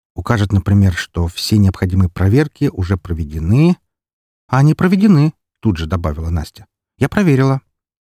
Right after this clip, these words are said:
Владельцы судна уже должны были провести экспертизу со своей стороны.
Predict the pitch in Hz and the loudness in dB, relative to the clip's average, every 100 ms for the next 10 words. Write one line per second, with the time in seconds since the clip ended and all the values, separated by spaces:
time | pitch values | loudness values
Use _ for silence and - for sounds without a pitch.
0 | _ _ 117 139 156 - - 190 151 127 | _ _ -2 0 0 -2 0 0 2 2
1 | 120 127 120 120 135 127 123 - 147 - | 2 0 0 2 2 0 -2 -2 -2 -2
2 | - 110 - 123 - 190 127 92 - - | -2 -4 -4 -6 0 0 0 -2 -4 -2
3 | 151 110 - 127 123 - | 0 0 0 0 0 -2